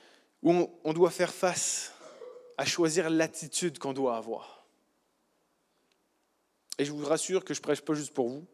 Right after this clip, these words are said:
je le prêche pour moi aussi. Si on écoute seulement nos émotions, on fait beaucoup de dégâts. Combien de fois nous voudrions faire la peau à quelqu'un ? Combien de fois on veut se venger ?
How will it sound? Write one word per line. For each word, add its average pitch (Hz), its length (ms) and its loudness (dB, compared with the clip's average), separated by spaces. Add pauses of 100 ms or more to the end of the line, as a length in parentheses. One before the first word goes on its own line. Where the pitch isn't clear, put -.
(120)
je 147 60 -2
le 135 80 2
prêche 135 220 -4
pour 123 120 -4
moi 127 140 -4
aussi. - 240 -10 (2500)
Si - 260 2
on 180 200 6
écoute - 580 -2
seulement 180 640 2
nos 160 120 0
émotions, 131 600 -4 (1500)
on 131 120 -8
fait 135 160 -2
beaucoup 127 400 -4
de 107 60 -16
dégâts. 107 260 -12 (1500)
Combien 202 380 2
de 160 40 -6
fois 190 320 4
nous 160 100 0
voudrions 139 360 0
faire 131 200 -2
la 120 120 -2
peau 131 180 -2
à 120 60 0
quelqu'un ? 107 340 -10 (340)
Combien 180 440 4
de 143 40 -6
fois 151 200 2
on 139 80 -2
veut 123 160 -2
se 113 80 -10
venger ? 107 320 -10